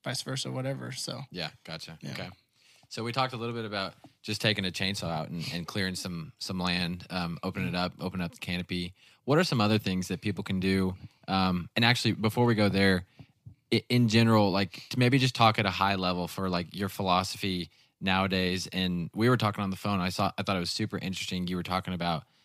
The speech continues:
Speaker 2: less food plots, more native browsing. You kinda went into that a little bit, but at a high level, when you go into a property, what is your general philosophy for, for,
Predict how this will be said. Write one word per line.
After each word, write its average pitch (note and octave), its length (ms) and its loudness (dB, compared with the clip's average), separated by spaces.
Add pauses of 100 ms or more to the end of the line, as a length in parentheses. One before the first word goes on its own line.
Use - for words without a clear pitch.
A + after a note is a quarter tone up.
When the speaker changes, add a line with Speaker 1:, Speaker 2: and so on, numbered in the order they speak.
(340)
Speaker 2:
less F2 240 -6
food G2 280 0
plots, E2+ 480 -4
more F#2+ 160 -4
native F#2 240 -2
browsing. F2+ 440 0
You F2 100 -4
kinda F2+ 200 -4
went F2 140 -2
into F2 180 -2
that E2 120 -4
a E2+ 40 -4
little F2 220 -4
bit, E2+ 240 -4
but F2+ 200 -2 (320)
at A2+ 80 2
a A2+ 60 6
high G#2 180 6
level, G#2+ 420 4
when G#2 140 0
you G#2+ 100 4
go G#2+ 160 6
into G#2+ 180 2
a F#2+ 40 0
property, F2+ 580 0
what G#2+ 160 2
is A#2 120 6
your G#2+ 100 2
general F#2 240 2
philosophy D#2+ 640 -4
for, D#2+ 460 -4 (240)
for, E2 200 -4